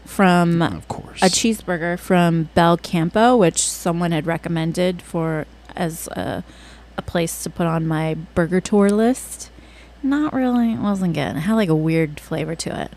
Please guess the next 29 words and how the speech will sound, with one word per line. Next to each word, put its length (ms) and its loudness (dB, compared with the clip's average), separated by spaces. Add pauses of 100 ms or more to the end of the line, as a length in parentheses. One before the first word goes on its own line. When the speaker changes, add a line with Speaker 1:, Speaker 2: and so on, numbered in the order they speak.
Speaker 1:
I 100 -4
wasn't 220 -2
a 60 -2
fan. 500 -4
I'm, 200 2 (360)
so 220 6
far, 380 6
out 200 4
of 80 2
all 140 4
the 60 -6
bur-, 160 0 (240)
what, 180 -2
how 180 -4
many 140 2
places 300 -4
have 100 -2
I 80 -4
tried 220 -6
already? 340 -4 (160)
Speaker 2:
Yeah, 140 4
three 260 0
or 60 0
four. 120 8
Speaker 1:
Burgers 220 8
Never 220 8
Say 180 0
Die, 340 6 (140)
Goldbergers, 800 4